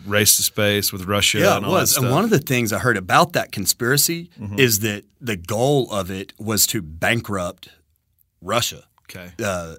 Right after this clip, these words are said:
Speaker 2: I guess because they were gonna have to pour so much money into their space program to keep up with ours or something like that. But anyway, yes, that was during Cold War times.
Speaker 1: So, and that, like, that was when things, think about, like, the hockey, when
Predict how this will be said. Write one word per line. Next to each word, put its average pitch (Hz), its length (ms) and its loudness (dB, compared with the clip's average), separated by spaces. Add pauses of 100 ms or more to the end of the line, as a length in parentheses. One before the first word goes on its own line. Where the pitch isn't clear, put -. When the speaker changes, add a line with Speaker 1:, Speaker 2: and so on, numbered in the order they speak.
Speaker 2:
I 87 100 -10
guess 104 360 -4
because 90 440 -8
they 98 140 -4
were 90 80 -6
gonna 87 160 -10
have 92 180 -14
to 85 80 -18
pour 87 240 -10
so 90 240 -2
much 85 240 -12
money 85 380 -12
into 90 280 -14
their 78 160 -14
space 85 320 -12
program 78 540 -16
to 76 60 -20
keep 80 240 -20
up 76 160 -20
with 73 160 -20
ours 76 340 -16
or 76 120 -20 (100)
something - 240 -18
like 69 160 -20
that. 62 240 -20
But 98 200 -18 (380)
anyway, 101 260 0
yes, 98 340 -2
that 92 140 -2
was 98 280 -4
during 87 460 -12 (600)
Cold 85 300 -8
War 80 320 -18 (100)
times. 71 500 -10 (180)
Speaker 1:
So, 139 200 -6
and 120 160 4
that, 120 160 2
like, 127 160 0
that 190 160 -2
was 101 380 -6
when 110 180 0
things, 104 560 -2 (240)
think 165 180 -2
about, 110 220 0
like, 95 160 -14
the 92 80 -14
hockey, 90 380 -10
when 107 180 -6